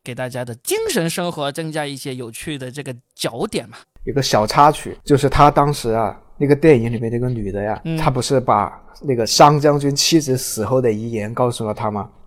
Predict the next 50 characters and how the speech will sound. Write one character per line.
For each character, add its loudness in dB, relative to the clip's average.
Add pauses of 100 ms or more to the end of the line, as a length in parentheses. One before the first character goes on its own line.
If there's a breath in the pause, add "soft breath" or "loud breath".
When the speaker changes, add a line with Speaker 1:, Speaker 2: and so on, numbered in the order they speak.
(120)
Speaker 2:
那 -2
个 6
遗 0
言 4 (140)
是 0
一 2
句 0
中 2
文， -4 (320)
是 0
一 -2
句 0
很 2
奇 0
怪 6
的 2
中 0
文， -4 (260)
它 0
是， -8
是 0
很 0
奇 -4
怪 6
的 2
一 -2
句 -8
中 -4
文， -6
就 -6
是 -6
一 -2
个 -2
心 -2
灵 0
鸡 0
汤 2
一 0
样 0
的 -4
话。 -6 (140 soft breath)
我 2
当 0
时 0
还 4
在 4
想， -2 (340)
商 2
将 0
军 -4